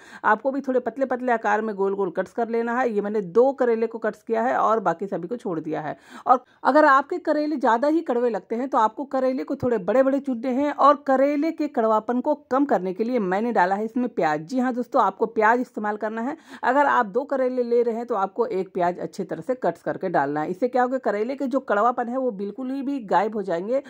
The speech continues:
और इसका टेस्ट और भी बढ़ जाने वाला है। तो चलिए शुरू करते हैं इस रेसिपी को। तो इसके लिए सबसे मैंने पहले कढ़ाई गर्म करने के लिए रख दिया है।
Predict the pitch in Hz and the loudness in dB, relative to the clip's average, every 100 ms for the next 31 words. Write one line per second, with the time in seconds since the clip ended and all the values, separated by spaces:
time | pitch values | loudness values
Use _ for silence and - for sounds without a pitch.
0 | - - 233 254 233 269 - 262 - - | -16 4 4 4 0 -8 -6 -8 -8 -2
1 | 190 202 196 285 233 170 139 131 139 139 | 2 2 2 -6 -4 -4 -4 -8 -6 -6
2 | 147 175 226 226 285 330 330 311 302 277 | -6 -6 -6 0 2 2 -2 -2 -2 0
3 | 294 285 262 196 269 269 277 311 311 - | 0 0 0 -2 -6 -6 -4 -4 -4 -20
4 | - 269 269 302 277 277 277 - 247 233 | -6 -2 -2 0 0 0 -2 -2 -2 -2
5 | 233 220 220 214 190 190 196 170 202 220 | 0 0 -2 -2 0 0 0 -2 0 -4
6 | 208 214 208 170 185 226 233 254 | -4 -4 -2 -2 -2 -2 -2 -2